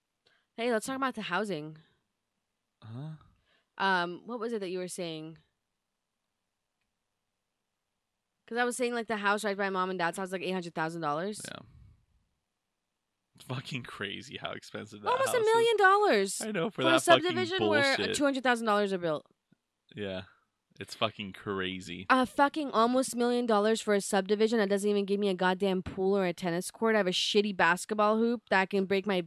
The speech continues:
Speaker 1: fucking back on, and I have a shitty playground.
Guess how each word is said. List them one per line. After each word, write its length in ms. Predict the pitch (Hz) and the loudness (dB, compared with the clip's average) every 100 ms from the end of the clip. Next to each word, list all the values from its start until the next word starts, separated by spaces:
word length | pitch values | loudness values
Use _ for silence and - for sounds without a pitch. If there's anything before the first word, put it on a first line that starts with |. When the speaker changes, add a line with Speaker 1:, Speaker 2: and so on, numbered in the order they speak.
| - | -2
Speaker 1:
fucking 300 | 185 190 180 | -2 0 -2
back 340 | 165 156 185 | 2 0 2
on, 220 | 214 226 233 - - | 2 0 -2 -10 -10
and 140 | 185 208 | 0 4
I 60 | |
have 140 | 220 202 | 4 4
a 40 | |
shitty 360 | 196 220 208 - | 2 0 -2 0
playground. 540 | 196 175 156 - 170 | -2 -2 -4 -8 -12